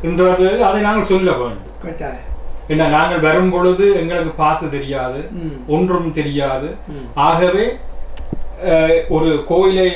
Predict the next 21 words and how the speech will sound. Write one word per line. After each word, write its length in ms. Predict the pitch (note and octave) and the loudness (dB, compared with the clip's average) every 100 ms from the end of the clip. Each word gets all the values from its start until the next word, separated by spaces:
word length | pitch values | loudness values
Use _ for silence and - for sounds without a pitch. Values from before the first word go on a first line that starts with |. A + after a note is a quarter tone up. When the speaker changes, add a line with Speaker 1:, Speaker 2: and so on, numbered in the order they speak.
| D#3+ | -4
Speaker 1:
உருவாக்கி 600 | D#3 E3 F#3 F#3 F#3 F3+ F#3 | -4 -2 0 2 0 -2 -4
அதை 220 | E3+ D#3 | -2 -2
இவ்வளவுக்கு 540 | D#3 F#3 F#3 F#3 F3+ | -2 0 0 -2 -8
பிரம்மாண்டமாக 840 | E3 E3 E3+ F3 E3+ E3+ E3+ E3+ E3+ | -6 -6 -4 -6 -6 -6 -4 -4 -6
இன்றைக்கு 240 | E3 D#3 | -6 -4
நாற்பதுக்கும் 560 | D3 D3 G3+ F#3 F3+ E3 | -4 -2 -4 -6 -6 -8
மேற்பட்ட 400 | D#3+ E3 D#3 D3 | -8 -8 -6 -6
ஆலயங்கள் 760 | C#3+ D#3+ E3 D#3 D3+ D3+ D3+ - - - | -4 -4 -4 -6 -8 -8 -10 -14 -14 -10
இன்றைக்கு 320 | D3 D#3 D#3 | -4 -2 -2
எல்லா 240 | D3+ E3 E3 | -2 0 0
இடமும் 300 | D#3 D3+ C#3 | 0 -4 -4
வியாபிச்சிருக்குன்னு 800 | D#3 D#3+ D#3 D3 D3+ D3 D3 C#3+ | 0 0 0 -6 -8 -8 -8 -8
சொன்னால் 340 | D3 D#3 E3+ D3 | -8 -8 -8 -6
அது 100 | D3 | -6
முன்னோர்களுடைய, 880 | C3+ D3+ D#3 D3+ C#3+ C#3 C#3 D3 D3+ - - - | -6 -6 -4 -6 -4 -4 -4 -4 -6 -8 -12 -10
உங்கள் 320 | C#3 D#3 E3 | -4 0 0
போன்ற 560 | D3 D3+ D3+ D#3+ D3+ D3 - - - - | 0 -2 -2 -2 -2 -4 -10 -14 -14 -6
சிவாச்சாரியர்களுடைய 1120 | D3 D#3 D#3+ E3 D3+ D3+ C#3+ C#3+ C#3 C#3 D3 C#3 B2 - - | 0 2 2 0 0 -2 -4 -4 -6 -2 -2 0 -4 -6 -2
பெரும் 520 | E3 G3 F3 C3+ A#2+ - | 2 2 0 -4 -10 -4
கருணை. 340 | E3 A3+ E3 - - - - - - - - - - | -2 0 -4 -8 -16 -18 -16 -16 -14 -14 -14 -16 -10
தனியா, 560 | C#3 D#3 E3+ E3+ E3 | -6 -4 -2 0 0